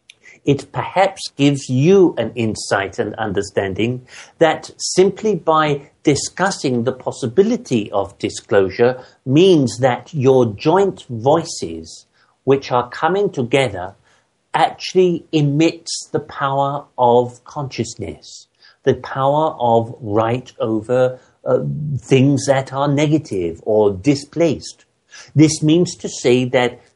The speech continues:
human beings on your side of life now have to come to an understanding. These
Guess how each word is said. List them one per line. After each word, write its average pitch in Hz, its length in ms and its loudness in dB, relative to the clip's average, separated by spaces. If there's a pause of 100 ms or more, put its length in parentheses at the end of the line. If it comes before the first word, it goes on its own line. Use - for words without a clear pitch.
human 196 460 4
beings 139 360 0
on 123 220 0
your 147 220 4
side 143 340 -6
of 117 140 -8
life 117 360 -4
now 107 460 -2 (140)
have 156 280 -8
to - 100 -2
come 143 320 -6
to 143 160 -6
an 127 120 -4
understanding. 101 920 -6 (440)
These 147 500 2